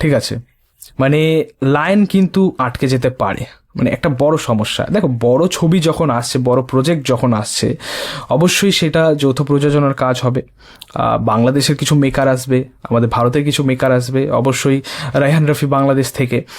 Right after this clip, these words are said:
তো যখন স্কেলটা বড় হচ্ছে, যখন, আহ, গ্র্যান্ডারটা বড় হচ্ছে,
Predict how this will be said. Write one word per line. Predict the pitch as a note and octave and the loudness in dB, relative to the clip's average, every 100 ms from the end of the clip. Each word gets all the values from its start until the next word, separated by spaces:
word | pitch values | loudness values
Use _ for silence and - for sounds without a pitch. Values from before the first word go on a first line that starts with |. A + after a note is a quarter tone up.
| - - - | -12 -12 -4
তো | D#3+ | -2
যখন | D#3+ D3 - A#3 B3 B3 - _ _ _ _ _ _ - | 0 0 0 2 4 2 -2 _ _ _ _ _ _ -14
স্কেলটা | - F3+ G#3 G#3 | -6 0 0 2
বড় | E3+ D#3+ | 2 2
হচ্ছে, | D3+ B2+ - D3 D3+ - | 0 -2 0 2 2 0
যখন, | C3+ B2+ D#3 D3+ D3+ - | -2 0 0 2 2 0
আহ, | B2 | 0
গ্র্যান্ডারটা | A#2+ B2+ B2 D#3+ E3 D3 | 0 2 2 0 0 0
বড় | B2+ B2 | 2 0
হচ্ছে, | A#2+ - - A2+ | -2 -4 -2 -2